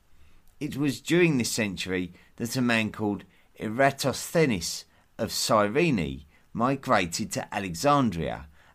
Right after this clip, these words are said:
and made the first well-known calculation of the Earth's circumference and the tilt of the planet's axis. One man who would be highly respected for his application of geometric and astronomical theories,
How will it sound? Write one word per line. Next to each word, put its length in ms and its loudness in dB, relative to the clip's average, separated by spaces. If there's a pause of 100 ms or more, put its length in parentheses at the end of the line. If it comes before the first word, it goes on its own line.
and 240 -6
made 360 0
the 100 -2
first 420 0
well-known 580 0
calculation 960 -2 (200)
of 120 -12
the 260 -2
Earth's 540 -2
circumference 1200 -4 (320)
and 320 0 (220)
the 100 -6
tilt 640 -6 (140)
of 120 -14
the 80 -8
planet's 640 -6
axis. 720 -8 (1700)
One 220 2
man 300 2
who 200 0
would 220 0
be 180 2
highly 300 2
respected 640 -4
for 140 -10
his 260 -4
application 800 -2
of 140 -4
geometric 720 -2
and 100 -4
astronomical 800 -6
theories, 580 0